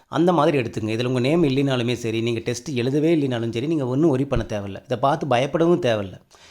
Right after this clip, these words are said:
இது just வந்து ஒரு மூணு ஸ்கெடியூல் இருக்கக்கூடிய பாடங்களை டெஸ்ட் எழுதுனால இரநூறுக்கு இரநூறு எல்லாமே எடுத்துட்டாங்க. So, நம்ம டி என் பி சி ஒரிஜினல் எக்ஸாமில் எடுக்க முடியுமா கேட்டா, அது ரொம்ப கஷ்டப்பட்டு நம்ம படிச்சா மட்டும்தான் அந்த ரீச் பண்ண முடியும். ஒன் எயிட்டி ஃபைவ்க்கு மேலே ரீச் பண்ணணும்னா, overall எல்லாத்தையும் படிச்சுட்டு போய் எழுதும் போது நமக்கு கன்ஃபியூஷன் அதிகமாகும்.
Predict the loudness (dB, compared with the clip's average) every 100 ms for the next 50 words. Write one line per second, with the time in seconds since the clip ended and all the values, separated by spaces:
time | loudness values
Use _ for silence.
0 | _ _ -16 -8 -4 -4 -2 0 2 2
1 | 0 0 0 0 -2 -4 -6 -2 0 0
2 | 0 -4 -2 0 0 -2 -6 -8 -8 -8
3 | -8 -6 -4 0 0 2 2 2 0 2
4 | 2 2 0 -4 -4 -12 -18 -20 -20 _
5 | _ -2 -2 -4 -20 -10 -6 -4 2 4
6 | 4 4 2 4 4 4 4 4 2 0
7 | 0 0 0 0 2 0 -2 -18 -20 _
8 | -4 0 2 2 4 2 2 -2 -2 2
9 | 2 4 2 2 0 2 2 0 -2 0
10 | 2 2 0 0 -2 0 0 2 0 0
11 | 0 -2 -2 -2 -4 -2 -2 0 -2 -4
12 | -4 -4 -2 -2 -4 -12 -20 _ 0 4
13 | 6 6 6 4 2 2 2 0 0 2
14 | 4 4 4 2 2 2 2 2 0 2
15 | 2 2 0 -2